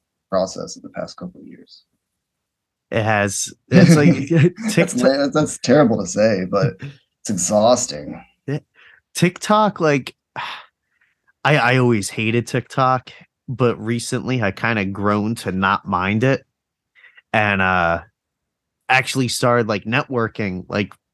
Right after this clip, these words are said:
Speaker 2: met
Speaker 1: Mm-hmm.
Speaker 2: people on there I had on here and stuff, and, like, started meeting, like, cool artists and musicians and stuff, and started to get my stuff out there more. But it was like,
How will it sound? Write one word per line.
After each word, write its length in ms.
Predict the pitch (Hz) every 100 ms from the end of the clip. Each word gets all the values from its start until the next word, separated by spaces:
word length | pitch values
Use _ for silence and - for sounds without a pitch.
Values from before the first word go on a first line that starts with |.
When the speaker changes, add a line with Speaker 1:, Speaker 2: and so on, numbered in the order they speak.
| _
Speaker 2:
met 200 | 127 127
Speaker 1:
Mm-hmm. 100 | 110
Speaker 2:
people 260 | 117 120 131
on 180 | 123 120
there 180 | 123 117
I 40 |
had 280 | 117 120 120
on 200 | 120 120
here 300 | 117 135 127
and 140 | 131
stuff, 320 | - 120 107
and, 60 | 113
like, 140 | 117 110
started 300 | 147 147 120
meeting, 380 | 113 135 120
like, 220 | 90 95 -
cool 320 | 127 107 87
artists 340 | 110 110 107
and 80 | 98
musicians 680 | 101 98 110 123 - 127 107
and 120 | 101
stuff, 520 | - - 101 95 - _ - - - - -
and 80 | 131
started 220 | - 131
to 100 | 131
get 160 | 131 85
my 200 | 107 -
stuff 280 | - 113 123
out 180 | 110
there 180 | - 107
more. 320 | 104 120 135
But 140 | 117 110
it 40 |
was 220 | 110 117
like, 320 | 123 113 -